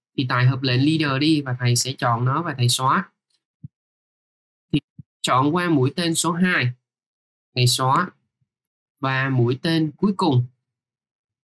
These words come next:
Như các bạn thấy, thì lệnh task này chúng ta sẽ thực hiện cho các đoạn văn. Chính vì vậy mà lệnh task này của các bạn vẫn có thể thực hiện được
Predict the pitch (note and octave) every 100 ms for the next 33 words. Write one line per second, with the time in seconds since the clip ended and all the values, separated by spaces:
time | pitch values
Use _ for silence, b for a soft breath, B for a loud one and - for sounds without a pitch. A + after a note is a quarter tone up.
0 | - - _ _ _ _ _ - F3+ G#3
1 | D3 B2 B2 D#3 F#3 D4+ _ - - _
2 | _ _ _ _ _ - C3+ B2+ B2 B2+
3 | F#3+ G#3 E3 C#3 B2 C3+ F3+ D#3+ - C#3
4 | C3+ - A#2+ A#2 A#2 D#3 - F#3+ G3 C3
5 | A2+ B2+ D#3+ B2+ _ _ _ _ _ _
6 | _ - A3+ A#3 D#3+ C3+ B2 B2+ C3 B2+
7 | A#2+ B2 B2+ G3 - D#3+ B2+ B2 D3 F3+
8 | C3 B2 B2 - _ - C#3 A#2+ B2+ G#3+
9 | - B2+ B2+ D3+ - C3 A#2+ C3+ C3 B2+